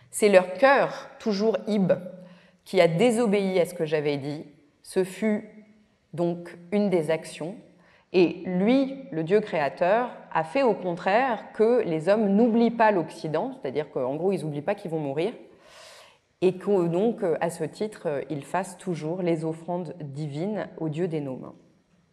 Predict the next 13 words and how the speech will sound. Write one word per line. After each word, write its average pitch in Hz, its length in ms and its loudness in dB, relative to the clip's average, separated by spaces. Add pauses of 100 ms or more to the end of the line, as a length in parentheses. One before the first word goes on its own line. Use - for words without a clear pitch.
(3750)
Alors, 196 180 12
on 220 140 6
remarque 262 420 6
dans 202 220 4
ces 185 340 2
premiers 214 380 4
textes - 260 2
qu'il 202 100 2
y 180 40 8
a 170 100 4 (600)
une 190 180 2
grande 269 500 4
cohérence, 175 880 -2